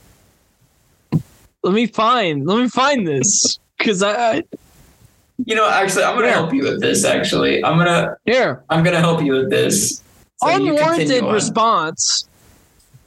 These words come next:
Speaker 1: Caleb Lynn said, "Brian Cox is happy the show is over,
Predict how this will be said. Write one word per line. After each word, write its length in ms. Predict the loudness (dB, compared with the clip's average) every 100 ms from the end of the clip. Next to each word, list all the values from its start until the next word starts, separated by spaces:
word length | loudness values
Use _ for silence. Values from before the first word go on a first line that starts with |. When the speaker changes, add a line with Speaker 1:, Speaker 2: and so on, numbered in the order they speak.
| _ _ -20 -6
Speaker 1:
Caleb 400 | 0 2 0 0
Lynn 360 | 0 2 2 0
said, 380 | 0 0 2 -2 -6 _ _ _ _ _ _ _ _ _ _ _ _ _
"Brian 320 | 0 2 2 0
Cox 360 | 0 0 0
is 120 | -4 0
happy 460 | 0 0 0 0
the 100 | 0
show 360 | 0 0 2 2
is 120 | 0
over, 480 | 2 2 0 0